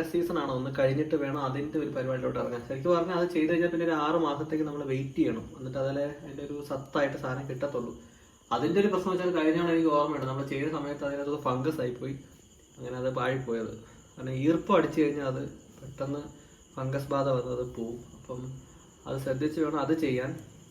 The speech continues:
So ഇത് ഇന്ന് രാത്രി ഇനിയിപ്പോൾ നല്ല രീതിയിൽ ക്ലോസ് ചെയ്തിട്ട് നമ്മളിങ്ങനെ വെച്ചേക്കും. എന്നിട്ട് നാളെ രാവിലെ, ആ, വേറെ ഇങ്ങോട്ടേക്ക് മാറ്റും. പിന്നെ ഇത്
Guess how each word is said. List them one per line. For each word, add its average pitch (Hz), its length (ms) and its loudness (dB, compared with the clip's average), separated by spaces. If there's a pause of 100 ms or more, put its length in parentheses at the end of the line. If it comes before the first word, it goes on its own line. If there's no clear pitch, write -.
So - 120 -8 (120)
ഇത് 156 220 2 (240)
ഇന്ന് 170 220 2
രാത്രി 170 280 2
ഇനിയിപ്പോൾ 175 300 2
നല്ല 165 160 2
രീതിയിൽ 165 280 2
ക്ലോസ് 160 280 4
ചെയ്തിട്ട് 160 320 0 (540)
നമ്മളിങ്ങനെ 160 420 4
വെച്ചേക്കും. 156 480 0 (100)
എന്നിട്ട് 139 280 -4
നാളെ 147 280 2
രാവിലെ, 147 440 2 (240)
ആ, 143 80 -4 (160)
വേറെ 143 260 0
ഇങ്ങോട്ടേക്ക് 147 460 -4
മാറ്റും. 131 360 -4 (200)
പിന്നെ 135 320 -6 (560)
ഇത് 147 180 -12